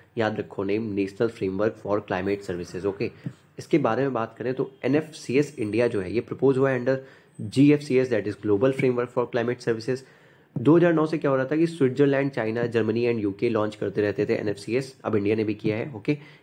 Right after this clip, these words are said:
एम क्या है? स्ट्रेंथन करेंगे प्रोडक्शन, अवेलेबिलिटी, डिलीवरी and एप्लीकेशन को, साइंस बेस्ड क्लाइमेट मॉनिटरिंग होगी, प्रेडिक्शन सर्विसेज होंगी। Refer to infographics। नोडल एजेंसी क्या है? इंडियन मेट्रोलॉजिकल डिपार्टमेंट। यहाँ पे कौन?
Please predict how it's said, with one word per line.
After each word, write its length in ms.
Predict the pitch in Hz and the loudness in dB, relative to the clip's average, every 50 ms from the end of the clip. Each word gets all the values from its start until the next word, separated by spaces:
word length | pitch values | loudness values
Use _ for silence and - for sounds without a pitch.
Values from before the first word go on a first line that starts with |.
| _ _ - | _ _ 2
एम 200 | 139 151 156 156 | 4 4 4 4
क्या 140 | 151 143 127 | 2 0 0
है? 240 | 131 139 143 143 - - - - _ - - 143 | 0 -4 -6 -8 -14 -20 -20 -20 _ -10 -8 -8
स्ट्रेंथन 440 | 131 - - 151 156 156 170 175 170 | -8 -2 2 4 4 4 4 4 2
करेंगे 340 | - 151 151 151 151 156 | 2 2 2 4 2 2
प्रोडक्शन, 600 | 156 156 - 135 123 117 117 - - - 135 127 | 0 0 0 0 2 2 0 -2 -4 -2 0 0
अवेलेबिलिटी, 500 | 127 120 117 113 110 113 113 110 - 123 | 2 2 2 2 2 2 0 2 2 2
डिलीवरी 420 | 107 110 104 104 98 98 117 117 120 | 4 4 2 2 0 0 0 2 2
and 120 | 117 113 | 2 2
एप्लीकेशन 580 | 107 104 - - 101 - 104 101 - - 117 107 | 0 -2 -2 -6 -6 -6 -6 -6 -6 -6 -8 -6
को, 140 | - 110 107 | -4 -4 -4
साइंस 460 | - - 107 107 113 117 113 - - | -4 -2 -2 -2 -2 -2 -4 -6 -2
बेस्ड 280 | 87 104 107 104 - | 0 0 0 0 -2
क्लाइमेट 380 | - - 110 95 98 104 101 - | -6 -4 -4 -2 -2 -2 -2 -2
मॉनिटरिंग 380 | 104 95 92 95 - 107 104 101 | -2 -2 -2 0 0 0 0 2
होगी, 280 | 98 95 95 101 101 | 0 0 0 0 0
प्रेडिक्शन 400 | 101 - 101 95 95 - - 107 | 0 2 0 0 -2 -2 -4 -4
सर्विसेज 400 | 95 - 101 92 90 107 101 95 | -2 -2 -2 -2 -2 -2 -4 -2
होंगी। 320 | 101 95 98 95 101 104 - - - - - - - - - - - | -2 -4 -4 -4 -6 -8 -8 -12 -18 -20 -18 -14 -14 -14 -12 -2 -2
Refer 220 | 117 117 135 135 131 | 2 4 4 2 4
to 80 | 139 | 2
infographics। 640 | 131 123 127 - 131 117 113 113 110 - 123 - - | 0 -2 -2 -2 -4 -2 -2 -4 -4 -2 -4 -2 2
नोडल 260 | 131 131 139 147 143 | 2 4 4 6 4
एजेंसी 300 | 147 143 139 139 139 143 | 4 4 2 0 -2 -4
क्या 160 | 135 - 131 127 | -4 -2 -4 -4
है? 140 | 131 135 - - - - _ _ _ _ _ _ _ - | -4 -6 -10 -16 -20 -20 _ _ _ _ _ _ _ 2
इंडियन 260 | 127 127 131 135 123 | 4 6 6 4 4
मेट्रोलॉजिकल 540 | 117 113 98 - 107 101 95 90 - - 107 | 4 0 0 0 -2 -4 -4 -4 -4 -4 -4
डिपार्टमेंट। 500 | 101 - - 92 87 - - 92 90 - | -4 -4 -4 -6 -8 -8 -10 -14 -10 -6
यहाँ 120 | 107 113 | -6 -4
पे 100 | 117 127 | -2 -4
कौन? 280 | 123 - 131 131 131 - | -2 0 0 0 0 -4